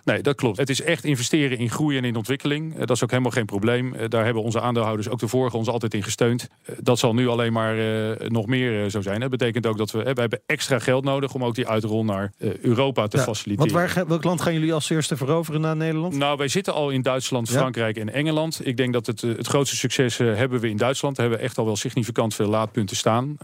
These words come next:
Speaker 1: Eh, en ik denk hierna, ja, dat ligt er een beetje aan. Eh, da-, daar volgen we ook eigenlijk wel onze klanten in.
Speaker 2: Ja.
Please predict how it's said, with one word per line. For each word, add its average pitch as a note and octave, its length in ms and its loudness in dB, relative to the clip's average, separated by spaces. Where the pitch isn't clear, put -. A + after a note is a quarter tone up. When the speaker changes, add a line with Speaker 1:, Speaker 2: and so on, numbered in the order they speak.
Speaker 1:
Eh, A2 720 0
en A2+ 200 0
ik A2+ 80 -2
denk A#2 160 2
hierna, A2+ 540 2
ja, G#2+ 160 2
dat G#2 140 0
ligt A2+ 220 0
er A#2+ 80 -2
een A2+ 80 4
beetje A2 300 2
aan. G#2+ 320 -2
Eh, G#2 160 -6
da-, A2+ 180 2
daar A#2 140 4
volgen B2 280 0
we B2 80 2
ook C#3 140 -2
eigenlijk A#2+ 340 0
wel G#2+ 80 -2
onze G#2+ 140 -2
klanten A#2 340 0
in. G2 100 -2
Speaker 2:
Ja. B2 160 2